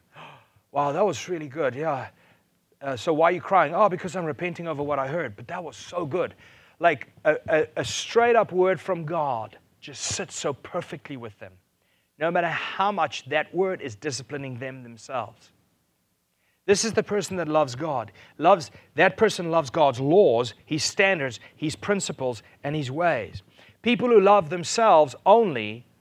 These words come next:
love God's promises. But those people are usually intolerant of God's laws. And this is a thing that's been so real to me.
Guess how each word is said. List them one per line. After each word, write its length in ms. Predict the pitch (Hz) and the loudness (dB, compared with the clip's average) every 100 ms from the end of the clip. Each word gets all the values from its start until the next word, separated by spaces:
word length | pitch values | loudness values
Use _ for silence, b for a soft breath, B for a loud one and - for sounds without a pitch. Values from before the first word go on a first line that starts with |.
| _ _ _ _ _ _ 139 | _ _ _ _ _ _ -2
love 260 | 165 151 | 2 2
God's 280 | 139 156 135 | 2 2 2
promises. 720 | - 180 175 131 - 101 98 _ _ _ _ _ _ _ _ _ _ _ _ _ _ _ _ _ _ _ _ | -2 -4 -4 -6 -12 -16 -20 _ _ _ _ _ _ _ _ _ _ _ _ _ _ _ _ _ _ _ _
But 200 | - 156 | -4 0
those 280 | 190 208 220 | 6 8 8
people 300 | - 175 147 | 2 -6 -2
are 100 | 139 | 0
usually 440 | 139 170 139 147 131 | 0 -4 -6 -8 -10
intolerant 640 | 135 - 196 185 139 120 | -12 -4 0 2 0 -4
of 120 | 117 | -6
God's 260 | 117 127 110 | -2 -2 -2
laws. 400 | 143 135 95 - _ _ _ _ _ _ _ - | -4 -4 -6 -12 _ _ _ _ _ _ _ -2
And 100 | 190 | 2
this 160 | 233 | 2
is 140 | 240 190 | 2 0
a 100 | 156 | -2
thing 220 | 202 180 | -2 0
that's 180 | 160 123 | -2 -4
been 240 | 160 147 | -4 -4
so 320 | - - 202 | -2 2 4
real 300 | 175 165 175 | 2 2 0
to 160 | - 131 | 0 -8
me. 220 | 98 95 | -12 -16